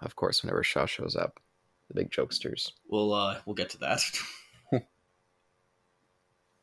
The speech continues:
Speaker 1: Yeah, but I do feel like, I don't know if I needed this,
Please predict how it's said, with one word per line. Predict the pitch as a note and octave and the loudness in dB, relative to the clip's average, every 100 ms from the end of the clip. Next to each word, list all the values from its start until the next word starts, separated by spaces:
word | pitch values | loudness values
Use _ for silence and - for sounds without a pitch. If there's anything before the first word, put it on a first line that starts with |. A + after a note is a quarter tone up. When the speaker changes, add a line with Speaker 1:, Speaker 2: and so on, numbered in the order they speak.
| _ _ _ _ _ _ _ _ _ _ _ _ _ _ _ _ _ - | _ _ _ _ _ _ _ _ _ _ _ _ _ _ _ _ _ 6
Speaker 1:
Yeah, | C#3 | 10
but | D3 | 10
I | |
do | D#3 F#3 | 10 10
feel | - D3 | 12 12
like, | B2 - | 12 10
I | |
don't | C3 | 8
know | B2 | 8
if | A2+ | 8
I | G#2 | 8
needed | G2 F#2+ F#2 | 10 8 12
this, | F#2+ F#2 - - | 12 12 8 0